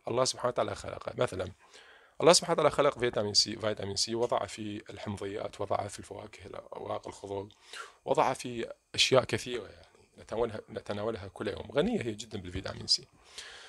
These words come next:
فلما نجي إحنا البشر بقدراتنا الضئيلة، البسيطة، المحدودة، التي الله سبحانه وتعالى يعلم بها، لا يعلم من خلقه، هو اللطيف الخبير،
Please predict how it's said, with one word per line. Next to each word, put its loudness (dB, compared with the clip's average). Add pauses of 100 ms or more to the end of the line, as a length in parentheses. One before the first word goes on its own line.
فلما 8
نجي 6
إحنا 4
البشر 4
بقدراتنا -2
الضئيلة، -6
البسيطة، -4
المحدودة، -8
التي -10
الله 0
سبحانه 2
وتعالى 0
يعلم 2
بها، -6
لا -6
يعلم -10
من -14
خلقه، -6
هو -2
اللطيف -8
الخبير، 0